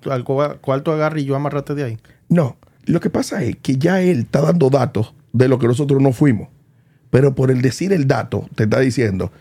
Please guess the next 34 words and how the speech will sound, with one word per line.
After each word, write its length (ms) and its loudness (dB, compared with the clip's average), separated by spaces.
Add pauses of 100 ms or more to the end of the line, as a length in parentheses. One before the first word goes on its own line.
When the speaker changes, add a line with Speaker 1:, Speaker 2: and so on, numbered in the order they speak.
(200)
Speaker 2:
"Tú 100 4
tienes 240 2
derecho 220 2
sobre 220 -4
todo". 320 -6 (720)
Speaker 1:
Mm. 400 -4 (360)
Speaker 2:
<laughs> 960 -2
Speaker 1:
Ok. 180 -2 (240)
Speaker 2:
O 40 -4
sea, 140 0
yo 180 6
fui 160 4
a 40 4
bautizar. 640 2 (120)
¿Por 100 2
qué 40 2
no 80 4
me 40 4
dijo, 200 4 (680)
"¿Por 180 0
qué 120 2
viene 200 4
a 40 4
bautizar 460 2
las 120 2
personas 420 2
de 60 4
este 140 2
territorio?" 480 2
Él 100 2
no 60 4
habló 160 2
de 120 4
gente, 420 0